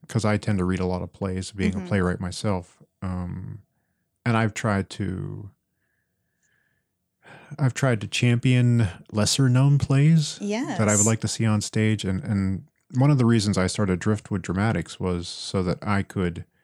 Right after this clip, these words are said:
Speaker 1: if, if I couldn't talk anybody into doing some of these plays,
Speaker 2: Yes.
Speaker 1: I could foot the bill
Speaker 2: <laughs>
Speaker 1: myself and do the plays. And their reasoning is, is that, well, everybody knows who Neil Simon is, everybody knows who
Speaker 2: Mm-hmm.
Speaker 1: Ken Ludwig is.
Speaker 2: Mm-hmm.
Speaker 1: If we do Barefoot in the Park, if we do,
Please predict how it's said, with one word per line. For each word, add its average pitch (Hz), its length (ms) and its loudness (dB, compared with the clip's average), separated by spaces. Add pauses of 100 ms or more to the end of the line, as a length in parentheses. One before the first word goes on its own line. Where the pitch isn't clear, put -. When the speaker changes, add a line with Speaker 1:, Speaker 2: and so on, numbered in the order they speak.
(440)
Speaker 1:
if, - 280 -2
if 127 160 -2
I - 60 0
couldn't 95 220 -4
talk 90 220 -4
anybody 80 300 -4
into 69 140 -8
doing 131 260 4
some - 140 -2
of 90 60 -2
these 85 120 -2
plays, 92 320 -2
Speaker 2:
Yes. - 120 -8 (220)
Speaker 1:
I 101 180 2
could 87 380 -4
foot - 300 -2
the 104 80 -2
bill 95 160 0
Speaker 2:
<laughs> 90 120 0
Speaker 1:
myself 101 500 -2
and 92 120 -4
do 87 120 -4
the 76 80 -4
plays. - 380 -8 (640)
And 147 120 6
their 160 100 6
reasoning 151 480 6
is, 87 340 4
is 98 200 -4
that, 90 320 -2
well, 101 340 0 (260)
everybody 123 300 0
knows 98 240 2
who 90 80 -4
Neil 87 180 -6
Simon 120 440 2
is, 98 240 -6
everybody 220 260 4
knows 101 160 2
who - 60 2
Speaker 2:
Mm-hmm. 180 100 -2
Speaker 1:
Ken 98 220 0
Ludwig 98 500 -2
is. 95 260 -2
Speaker 2:
Mm-hmm. 175 440 -8 (100)
Speaker 1:
If 107 220 -2
we 104 160 2
do 113 340 2
Barefoot 104 520 -2
in 101 60 -4
the 92 80 -2
Park, 101 480 -2
if - 220 -6
we 101 140 0
do, 95 440 -2